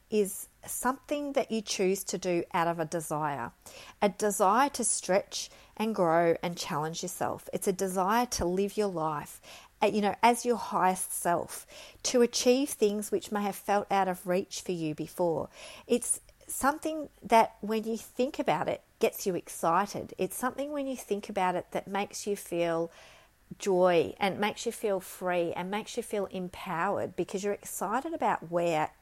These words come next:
it can go for you. You're excited about what it's going to lead to. You're excited about the possibilities. So it's not something that you come to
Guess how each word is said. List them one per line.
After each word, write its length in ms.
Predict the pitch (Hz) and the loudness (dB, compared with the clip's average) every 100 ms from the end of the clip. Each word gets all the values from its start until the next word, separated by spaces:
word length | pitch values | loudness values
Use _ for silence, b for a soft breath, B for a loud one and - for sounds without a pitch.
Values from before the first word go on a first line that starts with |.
| _ | _
it 140 | 190 185 | -2 -2
can 220 | 185 165 | -8 -4
go 240 | 147 151 | -2 -2
for 180 | 185 - | -4 -8
you. 280 | 156 107 87 B B B | -8 -6 -8 B B B
You're 180 | 214 226 | 2 4
excited 560 | 226 - 233 226 311 339 | 2 -2 0 0 0 0
about 300 | 277 - 175 | 4 4 4
what 180 | 180 | 0
it's 160 | 180 - | 0 -2
going 280 | - 175 180 | 2 2 2
to 180 | - 156 | -4 -2
lead 380 | 165 170 196 | 0 0 -2
to. 180 | - 147 | -4 -4
You're 220 | 127 180 | -2 -2
excited 580 | 208 - - 208 269 294 | -4 -6 -4 -2 0 -2
about 240 | 262 165 - | -2 -4 -4
the 60 | |
possibilities. 960 | - 185 - 170 156 180 143 107 - - B B B B _ - | -10 -10 -10 -4 -2 -2 -2 -6 -10 -16 B B B B _ -14
So 180 | - 269 | 0 0
it's 160 | 262 254 | 0 0
not 360 | 247 269 - | 0 0 -2
something 400 | - 214 - 208 | 0 -2 0 -2
that 180 | 202 - | -2 -2
you 280 | 196 185 175 | 0 0 0
come 280 | - 208 208 | 0 -2 -2
to 280 | - 165 | -2 -2